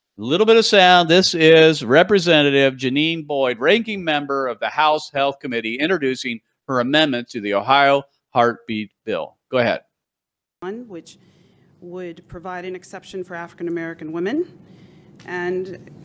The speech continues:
Speaker 2: I'll just explain that a bit. Uh, the United States is about two hundred forty-two years old. We're not the youngest, but we are by far not the oldest.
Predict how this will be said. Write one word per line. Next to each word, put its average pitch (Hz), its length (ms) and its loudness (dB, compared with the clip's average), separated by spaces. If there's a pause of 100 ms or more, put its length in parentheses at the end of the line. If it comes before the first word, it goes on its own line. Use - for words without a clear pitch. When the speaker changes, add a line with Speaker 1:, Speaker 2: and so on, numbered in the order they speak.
(160)
Speaker 2:
I'll 170 160 -8
just 180 220 -10
explain 214 600 -4
that - 440 -6 (100)
a 208 60 -12
bit. 233 460 -8 (540)
Uh, 165 320 -8 (320)
the 175 60 -10
United 202 420 2
States 202 320 -6
is 170 80 -12
about 180 280 -2
two 233 160 -6
hundred 208 280 -2
forty-two 214 400 -4
years 214 280 -2
old. 151 400 -6
We're 165 120 -8
not 165 280 -6
the 160 100 -8
youngest, 196 680 -6 (680)
but 170 140 -4
we 185 140 0
are 170 80 -2
by 170 220 -2
far 175 300 -2
not 156 220 0
the 143 120 -12
oldest. 180 640 -4